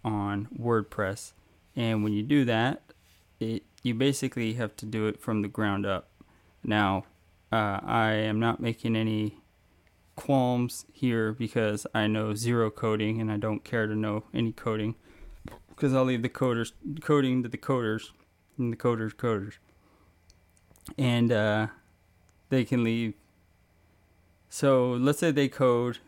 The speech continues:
something like WordPress or something like the programs that I use to put stuff together to co-, compose stuff. Um, they built a whole, uh, infrastructure and, uh, back-end system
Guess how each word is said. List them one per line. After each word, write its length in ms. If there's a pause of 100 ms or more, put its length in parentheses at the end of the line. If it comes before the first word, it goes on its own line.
(160)
something 500
like 240
WordPress 560
or 120
something 420
like 200 (240)
the 60
programs 500
that 100
I 60
use 260
to 140
put 380
stuff 240
together 420
to 400
co-, 220
compose 440
stuff. 240 (1040)
Um, 560 (800)
they 240
built 480
a 380
whole, 580 (500)
uh, 320 (320)
infrastructure 920
and, 420
uh, 260 (360)
back-end 560
system 560